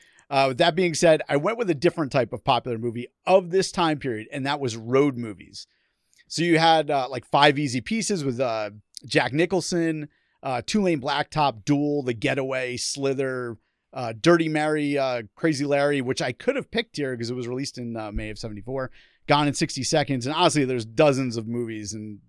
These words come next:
that I'm leaving out here. That being said, I did go with a road film here.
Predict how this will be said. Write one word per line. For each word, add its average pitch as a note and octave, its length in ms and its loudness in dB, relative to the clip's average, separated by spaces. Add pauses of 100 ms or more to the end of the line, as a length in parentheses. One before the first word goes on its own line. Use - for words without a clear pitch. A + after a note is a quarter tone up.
that A#2+ 100 -6
I'm A2 140 -10
leaving G#2+ 240 -10
out G2+ 160 -8
here. G2 200 -14 (400)
That E3 360 0
being E3+ 180 0
said, C#3+ 220 2
I A#2+ 100 -2
did D3 220 0
go D#3 100 6
with D#3 160 2
a C#3 60 0
road C3+ 260 0
film C#3 260 -4
here. C#3 300 -4